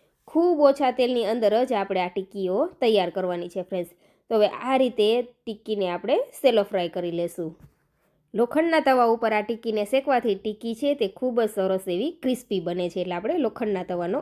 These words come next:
ઉપયોગ કરેલો છે. થોડી વાર માટે આ રીતે આપણે તેને થવા દેશું, જેથી ટિક્કી છે તે સરસ એવી ક્રિસ્પી થઈ જાય. આ તેલ બચેલું છે, એમાં જ આપણો બધો નાસ્તો તૈયાર થઈ જશે, વધુ તેલ પણ નહીં પીવે.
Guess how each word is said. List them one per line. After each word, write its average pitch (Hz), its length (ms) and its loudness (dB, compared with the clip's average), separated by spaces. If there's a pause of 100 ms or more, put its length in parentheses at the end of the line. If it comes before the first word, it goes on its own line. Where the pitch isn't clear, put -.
ઉપયોગ 185 320 -6
કરેલો 170 320 -6
છે. - 100 -14 (440)
થોડી 311 240 4
વાર 330 160 2
માટે 214 300 -2
આ 214 220 -4
રીતે 214 240 0
આપણે 190 220 -4
તેને 220 280 -2 (180)
થવા 208 220 2
દેશું, 170 360 -6
જેથી 185 260 -4
ટિક્કી 190 320 -8
છે 320 180 -2
તે 285 140 0
સરસ 214 400 0
એવી 208 180 -2
ક્રિસ્પી 226 440 -6
થઈ 175 200 -6
જાય. 175 180 -6 (340)
આ 240 160 0
તેલ 254 260 2
બચેલું 294 480 2
છે, 294 380 0
એમાં 254 220 2
જ 294 60 0
આપણો 226 280 0
બધો 196 300 0
નાસ્તો 214 460 -4
તૈયાર 208 360 4
થઈ 180 160 -6
જશે, 175 320 -4
વધુ 202 300 -2
તેલ 277 560 4
પણ 247 200 -4
નહીં 247 420 0
પીવે. 170 320 -8